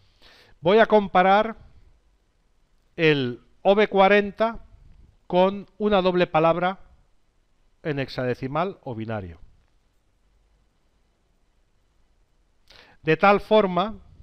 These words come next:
que cuando yo tenga un ocho, ahí,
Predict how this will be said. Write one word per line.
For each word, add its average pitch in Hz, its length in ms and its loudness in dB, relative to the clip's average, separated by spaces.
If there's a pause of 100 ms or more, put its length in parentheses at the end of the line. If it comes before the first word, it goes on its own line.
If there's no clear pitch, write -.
(3000)
que 185 240 -2
cuando 151 460 2
yo 175 180 0
tenga 131 600 -4 (160)
un 214 220 0
ocho, 214 500 -2 (500)
ahí, 160 380 -6